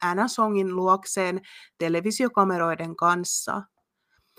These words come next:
Hän kierrätti Annaa talossaan kertoen, miten hän oli ykkösepäilty. Hän myös kertoi, miten hän oli epäonnistunut valheenpaljastuskokeessa ja kuinka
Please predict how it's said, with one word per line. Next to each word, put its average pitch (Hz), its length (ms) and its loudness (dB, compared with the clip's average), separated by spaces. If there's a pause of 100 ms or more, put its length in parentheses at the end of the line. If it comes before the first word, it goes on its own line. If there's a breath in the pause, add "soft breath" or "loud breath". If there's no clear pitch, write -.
(140 soft breath)
Hän 220 160 4
kierrätti 277 440 4
Annaa 220 440 6
talossaan 208 880 4
kertoen, 202 720 2
miten 202 280 0
hän 254 160 4
oli 196 200 2
ykkösepäilty. 170 1160 -4 (760 loud breath)
Hän 214 140 6
myös 240 240 4
kertoi, 226 540 4
miten 214 300 0
hän 247 180 0
oli 226 240 2
epäonnistunut 202 920 4
valheenpaljastuskokeessa 214 1800 2 (440 loud breath)
ja 208 60 4
kuinka 196 540 4